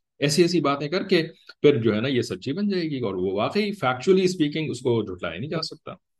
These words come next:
ठीक है, जैसे कि हमारे जो मशाइख हैं वो उसके लिए मिसाल देते हैं ना कि, अ, एक, अ, एक, एक, एक, एक अंदाज है बोलने का कि,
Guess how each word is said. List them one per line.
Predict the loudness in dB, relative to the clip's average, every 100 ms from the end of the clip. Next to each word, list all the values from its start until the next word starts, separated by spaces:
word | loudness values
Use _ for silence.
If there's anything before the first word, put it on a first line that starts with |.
| _ _ _ _ _ _ _
ठीक | -6 -6
है, | -8 _ _ _ _ _ _ -16 -4
जैसे | -2 0 0
कि | 0
हमारे | -4 _ _ -4 -2 -2 -4 -12 -20
जो | -12 -6 -4
मशाइख | -4 -4 -2 -2 -4
हैं | -10 _ _ -2
वो |
उसके | -2 0
लिए | -2
मिसाल | -2 0 0 0
देते | -2 -2
हैं |
ना | -4 -4 -8 -20 -20 _ 6
कि, | 8 8 4 -4 _ -12
अ, | -6 -6 -6 -4
एक, | -2 0 2
अ, | 2 0 -2 -4 -6 -6 -8 -12 _ _ -14 -12 -12 -14 -16 -16 -16 -18 -20 _ -6
एक, | -4
एक, | -2 -2
एक, | -2 -4
एक | -4 -2
अंदाज | 2 4 4 6
है | 2 2
बोलने | 2 2 2
का | -2 -4 _ _ _ _ 0
कि, | 4